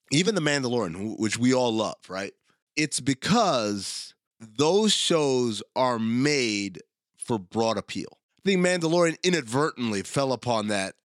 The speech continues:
even though it follows in all of Star Wars, right? Like, Freddie Prinze used to tell me this. You're just mad because when you fell in love with Star Wars, you were a kid. And that's the shit you loved. And now you're grown up, you're like, "What is this kid shit?" when the new stuff comes out?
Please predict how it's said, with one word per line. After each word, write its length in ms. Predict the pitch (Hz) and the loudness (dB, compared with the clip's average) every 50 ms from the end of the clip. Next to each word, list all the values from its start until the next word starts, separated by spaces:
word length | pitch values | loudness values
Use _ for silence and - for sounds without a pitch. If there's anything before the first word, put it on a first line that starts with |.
| _ _ - | _ _ -6
even 180 | 214 226 214 | -4 -2 -2
though 160 | 185 170 165 147 - - | 0 0 -2 -2 -2 -4
it 120 | 139 131 | -4 -2
follows 440 | - - 147 147 143 139 131 117 120 | 0 0 2 2 2 0 0 0 -2
in 200 | 123 113 107 - _ | -2 -4 -4 -8 _
all 200 | - - 135 123 | -4 -2 0 0
of 60 | 107 98 | 0 -2
Star 260 | - - 107 92 85 | -4 -4 -4 -6 -6
Wars, 280 | 78 69 - - - | -8 -10 -10 -6 -4
right? 180 | 120 127 135 120 | -2 -2 -2 0
Like, 240 | 127 120 117 107 - - 139 139 | -2 -4 -4 -6 -10 -14 -14 -6
Freddie 240 | - - 208 190 165 | -2 0 0 0 0
Prinze 320 | - - 165 143 127 - | 0 0 -2 -2 -2 -4
used 140 | 123 113 - | -6 -8 -10
to 60 | 113 | -10
tell 220 | - - 117 104 95 | -8 -6 -6 -6 -6
me 140 | 92 87 | -6 -8
this. 300 | 78 78 67 - - - _ _ _ _ _ _ _ - | -10 -10 -12 -14 -16 -20 _ _ _ _ _ _ _ -8
You're 460 | 147 151 165 196 226 226 226 220 214 | -4 0 2 4 4 6 6 4 4
just 320 | 175 165 190 185 160 - | 2 2 2 2 0 0
mad 400 | 160 165 190 190 190 180 170 160 | -2 0 0 0 0 0 -2 -2
because 640 | 156 160 151 - 160 156 151 143 143 131 - - - _ _ _ _ _ _ - | -2 -2 0 0 0 2 2 0 0 -2 -6 -10 -14 _ _ _ _ _ _ -2
when 200 | 120 139 156 175 | 0 2 2 4
you 140 | 196 208 196 | 4 2 4
fell 160 | - 214 196 | 4 2 2
in 80 | 190 185 | 2 2
love 100 | 180 165 | 0 0
with 100 | 165 - | 0 0
Star 200 | - 226 214 202 | 2 2 4 4
Wars, 180 | 185 165 143 | 4 2 2
you 80 | 151 165 | 2 2
were 120 | 160 135 | 2 2
a 40 | 117 | 0
kid. 540 | - - - 220 208 131 98 78 - - - _ _ _ _ _ _ _ _ _ - | 0 2 2 4 4 2 0 -4 -8 -14 -20 _ _ _ _ _ _ _ _ _ -4
And 80 | 131 156 | -2 0
that's 160 | 180 185 165 | 0 0 0
the 80 | 156 | 0
shit 220 | 147 - - 175 - | 0 0 0 0 0
you 140 | 156 151 143 | 0 0 2
loved. 240 | 160 185 175 151 | 2 2 0 0
And 80 | 151 151 | 0 0
now 80 | 175 180 | 0 0
you're 180 | 180 170 147 | 0 0 0
grown 260 | 131 135 196 226 202 | 0 2 2 2 2
up, 120 | 175 151 151 | 2 2 0
you're 100 | 175 165 | 0 0
like, 100 | 156 160 | 2 2
"What 140 | 185 214 196 | 2 2 2
is 100 | 180 175 | 2 0
this 140 | 180 165 | 0 0
kid 260 | - - - 226 196 - | 0 2 2 2 2 2
shit?" 240 | - - 151 - | 0 0 0 2
when 140 | - 143 139 | 2 2 2
the 80 | 143 143 | 2 2
new 140 | 175 214 196 | 2 2 2
stuff 260 | - - 151 127 - | 2 0 0 0 0
comes 260 | - 123 113 107 98 | -2 -4 -2 -2 -2
out? 220 | 101 87 80 - | -2 -2 -4 -6